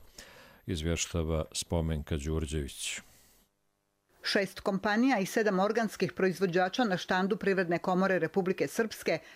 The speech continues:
Speaker 2: predstavili su proizvode od kojih su mnogi nagrađeni najvišim priznanjima Novosadskog sajma. Kompanija Vitaminka iz Banja Luke i Vitinka iz Kozluka okitile su se sa dva velika šampionska pehara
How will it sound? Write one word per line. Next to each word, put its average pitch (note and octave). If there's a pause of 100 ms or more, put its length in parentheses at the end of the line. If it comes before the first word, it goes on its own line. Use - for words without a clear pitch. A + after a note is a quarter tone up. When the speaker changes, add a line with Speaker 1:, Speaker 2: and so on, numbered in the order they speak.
(140)
Speaker 2:
predstavili A3
su A3
proizvode F#3+
od -
kojih F3
su D3
mnogi F#3
nagrađeni G3+
najvišim F#3
priznanjima F3
Novosadskog D#3+
sajma. - (520)
Kompanija F3+
Vitaminka F3+
iz D#3
Banja D#3+
Luke G3
i F#3
Vitinka F3+
iz C#3+
Kozluka G3 (340)
okitile A3+
su A#3
se A3+
sa G#3+
dva G#3+
velika F3
šampionska F3
pehara G3+